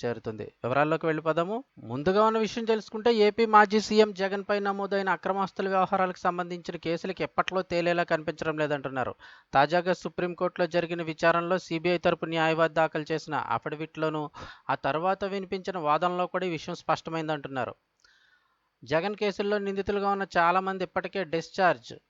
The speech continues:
పిటిషన్లు వేశారు. అంటే, తమకు ఈ కేసులకి సంబంధం లేదని, తమను ఈ కేసుల నుంచి తొలగించాలంటూ చెప్తూ డిశ్చార్జ్ పిటిషన్లు అయితే వేసేశారు. ఇలా మొత్తం తొంభై మూడు మంది నిందితులుగా ఉన్నవారు డిశ్చార్జ్ పిటిషన్లు దాఖలు చేశారు.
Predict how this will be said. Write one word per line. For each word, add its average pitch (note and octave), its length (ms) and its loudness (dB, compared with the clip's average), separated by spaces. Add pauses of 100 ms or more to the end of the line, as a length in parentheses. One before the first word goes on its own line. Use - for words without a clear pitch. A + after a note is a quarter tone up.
(920)
పిటిషన్లు F3 420 -4
వేశారు. D#3+ 340 0
అంటే, D#3 140 -4
తమకు F3+ 400 0
ఈ F#3+ 60 -2
కేసులకి F3+ 440 -4
సంబంధం F3 500 -2
లేదని, F3 320 -6
తమను F3 320 -2
ఈ E3+ 80 -8
కేసుల E3 340 -8
నుంచి F3+ 240 -12
తొలగించాలంటూ E3 680 -4
చెప్తూ E3 420 -8
డిశ్చార్జ్ E3 480 -8
పిటిషన్లు E3 360 -6
అయితే E3+ 180 -4
వేసేశారు. E3 520 0 (500)
ఇలా F3 160 2
మొత్తం G#3+ 320 -2
తొంభై F3 400 2
మూడు E3+ 240 -2
మంది E3 260 -4
నిందితులుగా F#3 540 -2
ఉన్నవారు F#3 320 0
డిశ్చార్జ్ E3+ 500 -2
పిటిషన్లు F3 380 -2
దాఖలు E3 280 2
చేశారు. D3+ 380 -2